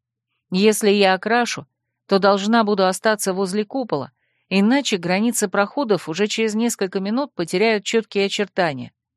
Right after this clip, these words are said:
Неодаренные этого обычно пугаются или, наоборот, считают, что уже можно пройти напрямик.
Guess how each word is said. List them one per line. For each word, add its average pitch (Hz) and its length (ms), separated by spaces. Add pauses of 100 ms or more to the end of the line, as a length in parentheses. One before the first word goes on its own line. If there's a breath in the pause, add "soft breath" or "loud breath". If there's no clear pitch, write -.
(420)
Неодаренные 196 920
этого 180 300
обычно 208 420
пугаются 220 800 (480)
или, 330 240
наоборот, 196 500
считают, 220 500
что - 220
уже 175 220
можно 190 360
пройти 214 380
напрямик. 254 560